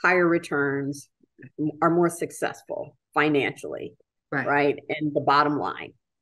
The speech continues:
Speaker 2: Right.
Speaker 1: Okay. More creative inventions.
Speaker 2: Right.
Speaker 1: But it takes more time.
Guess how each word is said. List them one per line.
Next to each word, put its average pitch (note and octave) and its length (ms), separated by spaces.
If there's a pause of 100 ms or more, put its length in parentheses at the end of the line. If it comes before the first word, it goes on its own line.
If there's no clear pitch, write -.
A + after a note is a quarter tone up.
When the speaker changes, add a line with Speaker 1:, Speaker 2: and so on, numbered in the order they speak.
Speaker 2:
Right. C3+ 240 (240)
Speaker 1:
Okay. - 100 (340)
More G3+ 280
creative F#3 380
inventions. D3+ 800 (400)
Speaker 2:
Right. - 180 (1120)
Speaker 1:
But - 340 (220)
it E3 200
takes - 440
more E3 440
time. - 420